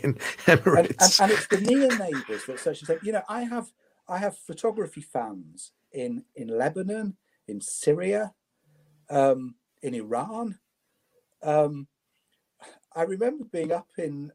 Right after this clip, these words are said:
Speaker 2: uh, Akko in the north of Israel, um, <laughs> and,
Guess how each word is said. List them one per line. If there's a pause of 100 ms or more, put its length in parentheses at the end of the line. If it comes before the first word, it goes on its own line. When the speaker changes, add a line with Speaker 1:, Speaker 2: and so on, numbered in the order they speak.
(100)
Speaker 2:
uh, (380)
Akko
in
the
north
of
Israel, (640)
um, (540)
<laughs>
and,